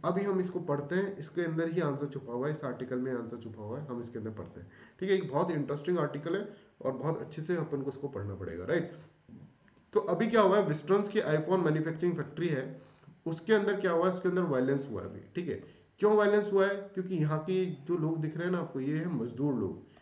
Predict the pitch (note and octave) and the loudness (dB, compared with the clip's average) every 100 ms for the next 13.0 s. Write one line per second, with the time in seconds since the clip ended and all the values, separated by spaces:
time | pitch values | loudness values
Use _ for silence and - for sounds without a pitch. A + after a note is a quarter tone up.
0 | _ E3+ F3 C3+ D3+ D#3 A#2+ G#2 G2 G2 | _ -2 0 0 -2 0 0 -4 -6 -8
1 | - - - - C#3+ C3+ D3+ F#3 F#3 F3 | -10 -20 -20 -6 -2 0 2 0 2 2
2 | F#3 F#3 F3+ E3+ F#3 F#3+ E3+ D3 D#3 D#3+ | 4 2 0 0 0 0 0 0 0 0
3 | C#3 C#3+ E3 F3 C#3+ C#3 D#3 D#3 D3 D3 | 0 -2 -2 -2 0 0 2 2 2 2
4 | E3+ F3+ - - - C3+ F3 D3+ C3 B2 | 2 -2 -2 -2 -2 -2 -2 -2 -2 -2
5 | G2+ G2 G2 F2+ F2 - - - _ A2+ | -4 -8 -10 -12 -14 -18 -20 -20 _ -8
6 | B2+ A#3 A#3 - - - - D3 F3 D#3+ | 0 2 0 -4 -16 -16 -12 -8 -2 0
7 | D3+ B2+ A2+ A#2 - - F#3 - - A#3+ | 0 -2 -4 -4 0 0 0 -6 -4 -4
8 | G3 - A3 G3 F3 E3+ - - - - | -4 -4 0 0 2 2 0 -6 -18 -20
9 | - _ - D3+ D3+ F#3+ G3+ A3+ G3 F3 | -20 _ -2 0 2 2 0 2 2 2
10 | F3 C#3+ D#3 D#3+ F3+ F3+ D#3 D3 D3+ D#3 | 0 2 0 2 0 0 -2 -2 -2 -2
11 | E3+ D#3 D#3 F3 E3 D#3+ E3+ F3+ F3 D#3+ | -2 -2 0 0 0 0 0 0 0 0
12 | D3 D#3+ B2+ - C#3+ B2 A#2 C3+ F3+ | 0 -2 -4 -4 -2 -2 -2 -2 -4